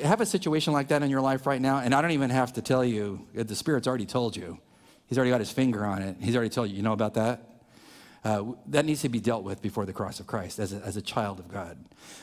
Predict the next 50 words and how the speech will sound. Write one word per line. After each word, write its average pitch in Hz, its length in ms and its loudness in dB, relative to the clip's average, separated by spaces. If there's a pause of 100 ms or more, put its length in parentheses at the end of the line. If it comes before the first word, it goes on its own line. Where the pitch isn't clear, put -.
(120)
But 160 100 4
as 208 140 4
we 202 160 0
get 147 260 2
into 269 160 4
what 143 180 2
David, 131 360 2
uh, 113 140 2
t-, - 180 -16
is 110 100 -2
gonna 131 140 2
teach 180 260 0
us 113 120 -2
here 101 200 -2
about 98 280 -4
this, 104 240 -4
I 151 40 0
wanna 143 280 2 (340)
tell 156 120 2
you 113 120 0
three 165 200 0
things 127 240 2
up 113 140 -2
front. 92 260 -8
Number 143 180 2
one, 113 320 0 (640)
if 226 180 6
that's 233 180 4
a 202 60 4
description 156 500 0
of 156 100 2
your 135 100 4
life, 135 400 2 (360)
like 143 140 2
the - 80 0
branch, 131 500 2
o-, 147 140 2
outwardly 175 400 2
you 147 140 4
look 147 180 0
great, 127 320 4 (140)
inwardly 165 340 4
you 135 100 4
know 135 160 6
there's 120 160 -2
compromise, 139 680 0 (640)
and 135 80 0
there's 117 120 2
disease 127 500 2
there, 160 320 2